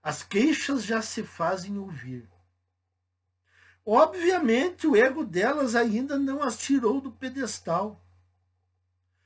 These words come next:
Mas mesmo que algum dia desçam, o próprio sistema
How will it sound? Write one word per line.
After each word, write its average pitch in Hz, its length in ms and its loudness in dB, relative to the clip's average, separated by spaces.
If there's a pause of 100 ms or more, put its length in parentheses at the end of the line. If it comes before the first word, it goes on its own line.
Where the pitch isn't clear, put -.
(180)
Mas 202 280 2
mesmo 277 680 -2
que 165 600 -4 (2250)
algum 147 420 -4
dia 165 340 -4
desçam, 143 600 -6 (1200)
o 165 140 -6
próprio 247 840 0
sistema 214 1200 -4